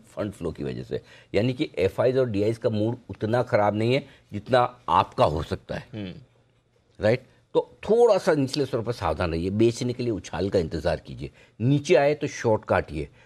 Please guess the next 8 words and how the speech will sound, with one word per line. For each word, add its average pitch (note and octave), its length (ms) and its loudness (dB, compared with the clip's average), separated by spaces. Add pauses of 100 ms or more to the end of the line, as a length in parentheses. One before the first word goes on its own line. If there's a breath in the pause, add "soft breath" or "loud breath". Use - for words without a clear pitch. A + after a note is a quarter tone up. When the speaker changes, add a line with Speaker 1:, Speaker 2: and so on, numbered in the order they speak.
(140 soft breath)
Speaker 1:
वापस D3+ 500 2
उछाल C3+ 300 2
का B2 120 2
इंतज़ार G2 400 2
कीजिए, E2+ 320 -4 (320 soft breath)
मौका G2+ 320 0
देगा F2+ 320 2
बाजार। C#2 440 -2